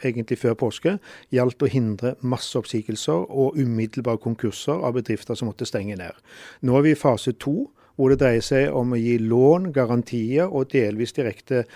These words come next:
pengestøtte til bedrifter til å dekke faste kostnader, for eksempel, uunngåelige faste kostnader, og for å sikre at de overlever over lengre tid, fordi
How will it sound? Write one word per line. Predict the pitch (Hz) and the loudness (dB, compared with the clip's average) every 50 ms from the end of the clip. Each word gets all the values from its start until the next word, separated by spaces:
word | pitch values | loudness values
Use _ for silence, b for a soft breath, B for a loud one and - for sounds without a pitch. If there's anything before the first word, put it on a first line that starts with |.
| B B - | B B -2
pengestøtte | 151 131 107 104 104 - 123 113 - - 143 143 | -2 0 0 -2 -2 -2 -4 -4 -2 -4 -6 -4
til | - 123 113 110 | -2 -4 -2 -2
bedrifter | 120 110 113 107 - - - 135 127 | -2 -2 -2 -4 -4 -4 -6 -6 -4
til | - 131 117 117 | -4 -4 -4 -2
å | 110 | -2
dekke | 117 - - - 117 - | -4 -4 -4 -8 -8 -6
faste | 123 117 - - 113 110 110 - | -6 -6 -6 -6 -4 -4 -4 -2
kostnader, | - 123 - - 104 98 98 98 | -4 -4 -4 -4 -6 -8 -4 -2
for | 117 | -2
eksempel, | - 120 107 - - 175 202 190 | -2 -2 0 2 2 2 2 0
uunngåelige | 120 117 117 117 110 113 107 107 113 117 - | -2 -2 -2 -2 0 0 -2 -2 -2 -4 -6
faste | 117 - - 110 | -6 -8 -6 -6
kostnader, | 120 104 - 110 98 110 156 220 220 B B B B B B B B | -6 -6 -6 -8 -4 -4 -4 -4 -4 B B B B B B B B
og | 123 - | -4 0
for | - 135 | 0 0
å | 127 | 0
sikre | - - 131 - - - - 139 165 214 - | 0 -2 -2 -2 -4 -4 0 0 0 0 0
at | 123 - - | -4 -2 0
de | 135 - - - | -2 -2 0 2
overlever | 170 135 117 107 110 110 113 113 117 120 151 180 185 B B B B B _ _ - | 4 4 4 4 2 0 2 2 2 2 2 2 2 B B B B B _ _ 0
over | 131 120 120 127 127 127 | 2 4 4 4 4 4
lengre | 120 117 117 117 127 120 | 4 2 2 2 0 0
tid, | - - 156 190 220 - - | 0 0 0 0 0 -2 -4
fordi | - 139 139 139 | -2 0 0 0